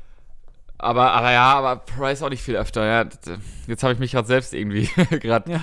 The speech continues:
Speaker 2: du hast dein,
Speaker 1: äh,
Speaker 2: hast dein eigenes Argument wieder,
Speaker 1: ja.
Speaker 2: <laughs> wieder egalisiert.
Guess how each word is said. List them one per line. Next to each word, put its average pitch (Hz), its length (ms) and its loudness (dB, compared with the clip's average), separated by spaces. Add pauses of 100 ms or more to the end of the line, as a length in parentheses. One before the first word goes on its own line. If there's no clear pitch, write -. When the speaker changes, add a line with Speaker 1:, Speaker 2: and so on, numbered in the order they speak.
(120)
Speaker 2:
du 165 140 0
hast 175 160 -2
dein, 165 120 -4
Speaker 1:
äh, - 20 -6 (240)
Speaker 2:
hast 110 100 0
dein 160 80 -6
eigenes 160 320 -8
Argument 151 420 -8
wieder, 151 140 -4
Speaker 1:
ja. 110 320 4 (160)
Speaker 2:
<laughs> - 60 -14
wieder 156 200 -8
egalisiert. 147 560 -8